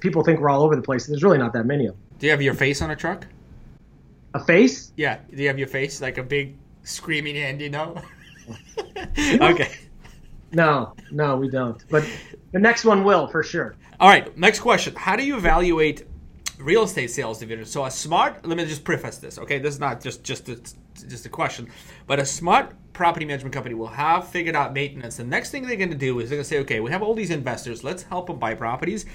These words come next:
Speaker 2: Let's help tenants get into new properties and buy more properties. Let's help, uh, our, you know, people who are offloading sell properties." You know, there's tons of opportunity. In fact, the ratios I've done, Andy,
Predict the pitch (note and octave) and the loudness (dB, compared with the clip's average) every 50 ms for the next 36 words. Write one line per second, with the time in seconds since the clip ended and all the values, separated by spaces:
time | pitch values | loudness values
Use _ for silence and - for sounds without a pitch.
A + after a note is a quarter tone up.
0 | - - - - - - C#3 E3 E3 - - D#3+ D#3 D3+ - - - - G#3+ A#3 | -18 -18 -20 -14 -6 -4 -4 -2 -4 -4 -4 -4 -4 -4 -4 -6 -6 -4 -2 -2
1 | A3+ F3+ C#3+ - C#3+ D3 C#3+ C#3+ F3 A#3+ - G#3+ F3+ D3+ C#3 B2+ - C3+ A#2+ A2 | -2 -2 -2 0 0 2 2 2 0 -4 -4 -4 -4 -4 -4 -6 -4 -4 -6 -6
2 | G#2+ - A#2+ A#2+ A#2+ C3+ D#3 D3+ - - - - - - - C3+ B2 C3 C3+ D3+ | -6 -6 -8 -8 -8 -8 -8 -10 -12 -16 -20 -20 -18 -14 -10 -6 -4 -2 -2 -2
3 | D3+ C#3+ C3 A#2+ A2+ B2+ A#2 A2+ A#2 B2 B2+ B2 B2+ C#3 D3 C#3+ - E3+ D#3 D3+ | -2 -4 -4 -6 -4 -4 -6 -6 -6 -8 -10 -6 -6 -6 -6 -4 -4 -4 -4 -4
4 | D3+ - - - - - - - - C#3 C#3+ - - D#3 C#3+ C#3 C3+ C3 - - | -4 -8 -20 -20 -20 -20 -20 -14 -10 -10 -8 -4 0 2 4 4 2 0 -2 -8
5 | - - F3+ D3 A#2 G#2 - - - - - G3 F#3 F#3 D#3 D3 D#3 - - F3 | -6 -4 -2 -2 -2 -4 -8 -14 -14 -10 -8 -6 -4 -2 -2 0 0 2 4 4
6 | - - - D#3 D3 C3 B2+ B2+ B2 B2+ B2 B2 - - - - - - - D#3+ | 2 2 2 0 0 0 0 0 -2 -4 -6 -6 -10 -10 -8 -4 -4 -2 0 2
7 | G#3 B3+ B3+ - D#3 B2+ A#2+ A2+ A2+ A#2 A#2 A#2 A#2+ A#2 - - - - F3+ G3 | 2 2 2 0 0 0 0 0 -2 -6 -8 -6 -8 -8 -10 -14 -10 -6 -4 -4
8 | E3+ C3+ B2 A#2+ - - - A3+ A#3+ G3+ F#3 F3 D#3 C3+ - B2+ A#2+ E3 F3 D#3+ | -4 -4 -6 -8 -10 -8 -8 -6 -4 -2 0 2 2 2 0 -2 -4 -4 -4 -2
9 | B2 A2+ A2+ A2+ - - - - - - - E3+ D#3 - F#3 F3 D#3+ D3 - - | -2 -4 -6 -6 -8 -16 -18 -18 -14 -8 -6 -6 0 4 6 6 6 6 2 -6
10 | - - - - - - - - - - - - - - - - A#2 A2+ C3 E3 | -18 -20 -20 -20 -20 -20 -20 -20 -20 -20 -20 -20 -20 -12 -6 -4 -2 0 2 2
11 | A3 G#3 - - A#3 A3 - G3+ E3 C3+ A#2+ A#2+ C#3+ C3 C#3+ B2 G#2 G2+ - - | 2 2 2 4 4 4 4 4 0 0 0 0 0 0 0 0 -2 -6 -12 -20
12 | - - - - C3+ A#2+ A#2 A2+ A2 G#2 | -20 -20 -14 -10 -8 -8 -6 -6 -8 -10